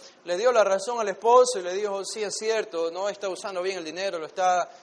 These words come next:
derrochando en cosas que no son necesarias realmente y podría usarse el dinero de una manera que glorifique más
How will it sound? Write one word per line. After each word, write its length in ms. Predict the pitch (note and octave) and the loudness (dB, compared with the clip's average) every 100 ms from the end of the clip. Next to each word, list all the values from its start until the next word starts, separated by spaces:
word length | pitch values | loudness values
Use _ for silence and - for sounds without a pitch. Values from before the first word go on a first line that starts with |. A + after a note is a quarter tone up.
| - - | -20 -12
derrochando 440 | D#3 D#3+ G#3+ B3 | -8 -6 -4 -2
en 60 | G#3 | -4
cosas 300 | A3 A3+ G#3+ | -4 -4 -6
que 100 | G3 | -6
no 180 | G3+ A#3 | -4 -6
son 260 | - A3 | -4 -4
necesarias 880 | F#3 D3+ D#3 A#3+ C4+ F#3+ E3+ F3+ - - - _ | -6 -8 -2 4 4 4 2 0 -4 -16 -20 _
realmente 540 | - F#3 F3+ F3+ F#3+ - | 2 4 4 0 -6 -8
y 40 | |
podría 360 | F#3 F#3 A3+ C#4 | -4 -2 0 0
usarse 360 | B3 G#3+ F#3+ | 2 0 0
el 40 | F#3 | -6
dinero 300 | E3 F#3+ F#3+ | -4 -4 -4
de 40 | |
una 120 | F#3 | -4
manera 340 | E3+ F3+ F3+ E3 | -6 -4 -2 -2
que 160 | E3 D3 | -4 -4
glorifique 600 | D#3+ D#3 - G3+ G3 E3+ | -4 -4 -6 -6 -4 -6
más 400 | E3 F3+ F#3 | -4 -2 -2